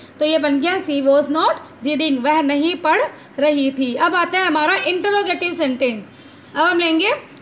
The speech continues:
interrogative sentence। Interrogative sentence में क्या होता है, जिसे हम हिंदी में कहते हैं प्रश्नवाचक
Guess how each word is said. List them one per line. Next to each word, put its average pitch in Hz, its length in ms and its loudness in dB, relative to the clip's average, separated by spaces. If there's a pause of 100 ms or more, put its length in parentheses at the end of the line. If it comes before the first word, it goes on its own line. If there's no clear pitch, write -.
interrogative 370 600 -2
sentence। 359 640 -2
Interrogative 330 580 -4
sentence 339 580 -2
में 359 140 -4
क्या 349 120 0
होता 349 240 -2
है, 392 200 -2 (400)
जिसे 311 180 -4
हम 359 140 0
हिंदी 339 220 -2
में 339 140 -2
कहते 339 180 -2
हैं 339 120 -2
प्रश्नवाचक 330 680 -2